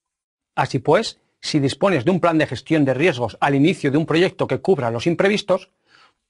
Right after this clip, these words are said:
todo lo que podría suceder y cuál debería ser nuestra respuesta, mitigamos en gran medida las consecuencias de estos.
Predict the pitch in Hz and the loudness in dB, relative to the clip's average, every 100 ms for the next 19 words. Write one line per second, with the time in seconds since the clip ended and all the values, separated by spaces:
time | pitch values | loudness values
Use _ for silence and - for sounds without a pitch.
0 | _ 208 208 147 127 117 127 135 170 151 | _ 2 4 4 0 -2 0 4 2 2
1 | 165 156 170 131 - 127 - 190 139 127 | 0 2 2 0 -6 -6 2 4 4 0
2 | 127 147 - 165 127 - 170 185 208 - | 0 0 2 0 0 -2 -2 0 0 2
3 | 175 196 _ _ _ - 170 170 151 170 | 0 -4 _ _ _ 0 2 4 2 2
4 | 151 127 135 147 165 170 170 208 - 147 | 0 0 0 2 2 2 4 2 2 0
5 | 143 135 147 139 113 110 - 185 - | -2 0 0 0 -2 -4 -2 -2 -2